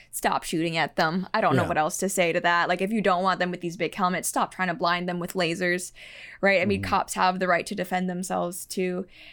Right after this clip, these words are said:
Speaker 1: And it just seeing all of these protests still continuing, it just really, I think, should be driving home to the point to everybody to get out of the cities, as Tim Pool says, right? Like, if you're
Speaker 2: Yeah.
Speaker 1: in one of these places, just leave. Um, you know,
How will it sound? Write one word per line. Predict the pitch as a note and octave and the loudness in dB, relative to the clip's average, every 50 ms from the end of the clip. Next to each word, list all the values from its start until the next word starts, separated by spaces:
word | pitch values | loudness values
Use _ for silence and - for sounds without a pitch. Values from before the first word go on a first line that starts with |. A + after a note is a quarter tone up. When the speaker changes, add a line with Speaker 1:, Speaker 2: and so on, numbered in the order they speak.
| - - - | -18 -4 0
Speaker 1:
And | - G3 F#3 F#3 F#3 - | 2 4 4 4 2 0
it | - | 0
just | - B3 - - - G#3+ | -2 -2 -4 -4 -6 -6
seeing | - - A#3+ A#3+ A#3+ A#3 A3+ A3 G#3+ | -4 -2 -2 0 0 0 0 0 0
all | - G3 G3+ G3 | 2 2 2 2
of | F#3+ F#3 | 0 0
these | F#3 F#3 - | -2 -4 -4
protests | - - F#3 F#3 G3+ - G3 F#3 F#3+ - | -2 0 0 0 0 -2 -4 -4 -4 -6
still | - - B3 A#3+ A#3 | -4 -2 -2 -2 -2
continuing, | - G#3+ G3 F#3+ - F#3+ G#3 C4 A#3+ G#3 | 0 -2 -2 -2 0 -2 0 0 0 0
it | F3+ D#3 | -2 -2
just | F3+ G3+ - - | -4 -6 -4 -2
really, | F#3 G#3 G#3+ G#3 G3 F#3+ E3 - - - - F3+ | 0 2 2 4 2 2 0 -2 -6 -10 -6 -4
I | F#3+ F#3 | -2 0
think, | A3+ G3+ F#3 - | 0 -2 -2 -4
should | - - G3+ F#3+ F3+ | -4 -2 -2 -2 -2
be | F#3 F#3 | -4 -4
driving | - F#3 F3 F3+ G3 G#3 G#3 F#3+ F#3+ | 0 2 4 4 4 4 2 2 2
home | F#3+ F#3 F#3 | 2 0 0
to | F3+ E3+ F3 - - | 0 -2 -4 -6 -8
the | D#3 F3+ | -8 -6
point | - - F#3+ F#3+ E3 - | -2 0 0 0 0 0
to | - D#3 | 0 2
everybody | G3 B3 B3 A3 F#3+ D#3+ D#3+ E3+ E3+ | 2 2 2 4 4 2 2 0 -2
to | - F#3+ | -4 -6
get | F#3 - G3 G3+ G#3+ | -2 2 2 4 4
out | G3+ G#3+ A3+ | 2 2 0
of | G#3 | -2
the | A3+ G#3+ | -4 -4
cities, | - - D#4+ C4+ C#4+ C4 F#3+ F3 A3+ | 0 2 2 4 4 4 2 2 2
as | - F#3 G3 G3+ - | 2 2 2 2 0
Tim | - A#3+ G#3 - | 0 0 0 0
Pool | - G#3 G3 G3+ | 0 0 0 0
says, | - G#3 G#3 F3+ D#3+ D#3 D#3 - - | 0 0 0 0 0 -2 -4 -2 -2
right? | E3+ F3 F#3 G3 F#3 | 0 0 0 0 0
Like, | F3+ F3+ | 0 -2
if | F#3+ G3+ G#3 | -2 -2 0
you're | G#3 G#3 G3+ | 0 0 2
Speaker 2:
Yeah. | G3 G3+ | 2 2
Speaker 1:
in | G3+ G3 G3 G3 - - - - - - - - | 2 2 0 -2 -4 -6 -12 -18 -18 -14 -4 0
one | A3 A3 | 2 4
of | A3 | 4
these | G#3+ G3+ G3+ - | 4 2 2 0
places, | - A3 C4 D4+ - B3+ A3 G#3+ A3 | 2 2 2 2 0 0 -2 -2 -2
just | - C4+ C4+ - - D4 | -2 -2 -2 -2 -2 0
leave. | B3+ B3 C#4 F4 G4+ G#3+ C3 G2 - - - - - - | 0 2 2 2 2 2 0 -2 -6 -10 -12 -6 -2 2
Um, | G3 G3 F#3 F#3 F3+ F3 D#3+ A#2 | 2 4 4 2 2 0 -2 -2
you | G#3 G#3+ | 0 2
know, | G3 F#3+ F#3 F#3 | 2 2 2 0